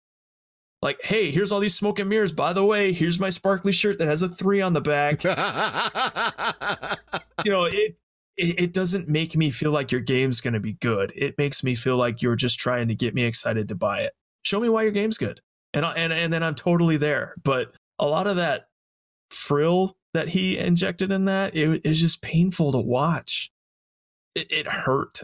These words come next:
Speaker 1: a little bit inside 'cause I was like, "Great, this is gonna be bad.
Speaker 2: It's
Speaker 1: This is gonna hurt."
Speaker 2: It still feels like it's so far away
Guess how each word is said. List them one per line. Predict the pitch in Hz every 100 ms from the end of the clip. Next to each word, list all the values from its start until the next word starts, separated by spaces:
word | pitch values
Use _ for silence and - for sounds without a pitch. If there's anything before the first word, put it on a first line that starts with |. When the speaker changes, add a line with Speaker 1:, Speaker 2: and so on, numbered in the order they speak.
| -
Speaker 1:
a |
little | 127 123 113
bit | 117
inside | 127 - 113 107
'cause | 123 127
I |
was | 120
like, | 120 107
"Great, | 127 123 -
this | 139 147
is | 165
gonna | 143
be | 117
bad. | 110 110 107 107 - _ _ _ _ _ _ _ -
Speaker 2:
It's | 190 - -
Speaker 1:
This | 143
is | 123
gonna | 127
hurt." | 120 113 - - -
Speaker 2:
It | 160
still | - - - 175 185
feels | 196 - 185 156
like | 165 151
it's | 147 -
so | - 131
far | 110 123 104
away | 98 90 80 62 -